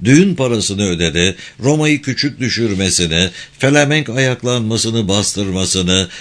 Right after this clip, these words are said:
Pavia kırlarında Fransa'nın savaşkan soylularının yarısını darmadağın etmesini sağlayan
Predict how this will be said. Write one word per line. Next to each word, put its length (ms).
Pavia 520
kırlarında 560
Fransa'nın 560
savaşkan 640
soylularının 760
yarısını 640
darmadağın 560
etmesini 520
sağlayan 680